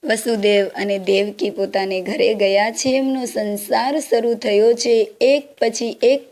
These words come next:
પુત્રનો જન્મ થાય છે. પ્રથમ પુત્ર હતો, કંસને આપ્યો.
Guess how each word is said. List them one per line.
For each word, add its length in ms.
પુત્રનો 520
જન્મ 460
થાય 340
છે. 340
પ્રથમ 440
પુત્ર 300
હતો, 360
કંસને 580
આપ્યો. 600